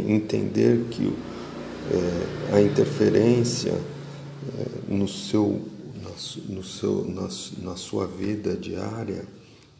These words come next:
tem um bem maior, um bem maior que é, vai proporcionar um padrão de vida melhor pra comunidade em geral e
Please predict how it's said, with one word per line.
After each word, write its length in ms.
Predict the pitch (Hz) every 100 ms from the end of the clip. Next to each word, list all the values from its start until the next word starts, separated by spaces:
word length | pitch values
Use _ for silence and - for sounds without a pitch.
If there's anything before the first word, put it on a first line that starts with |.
| _
tem 380 | - 104 113 117 - -
um 240 | 117 110
bem 220 | 98 107
maior, 500 | 110 117 107 95 92 - -
um 200 | 92 90
bem 200 | 92 87
maior 520 | 95 95 95 95 92 - - - - - - - - - -
que 260 | - 92
é, 140 | 92 92 92 - - -
vai 340 | 101 101 90 90 - -
proporcionar 840 | 95 - 104 104 - 101 95 92 - - - - - - - - -
um 220 | 98 95 95 - - -
padrão 400 | 92 87 98 101
de 100 | 92
vida 380 | 98 101 98
melhor 600 | 92 92 90 92 95 123 165 - - - - _ _ -
pra 300 | - 87 87
comunidade 960 | - - 87 90 90 87 90 87 87 - -
em 140 | 90 92
geral 640 | 90 110 113 104 139 - - - -
e 160 | -